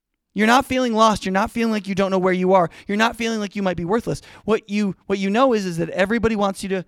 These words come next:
to run the race after Jesus. And what I'm saying to you is, "Here's your Gatorade cup.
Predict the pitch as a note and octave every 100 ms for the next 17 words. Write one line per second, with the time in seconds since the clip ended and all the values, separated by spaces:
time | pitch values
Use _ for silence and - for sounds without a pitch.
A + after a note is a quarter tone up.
0 | _ _ _ _ _ _ _ _ _ -
1 | G3 E3+ G3 G#3 F#3 F#3 F#3 E3 - D#3+
2 | G3+ A3+ F3 - - - F#3 F#3 G3 G3
3 | G3 F#3+ F#3+ F#3 E3 - _ - - -
4 | - - - _ - A3 A3+ A3 F#3 G#3
5 | F#3+ E3 D#3 C#3 -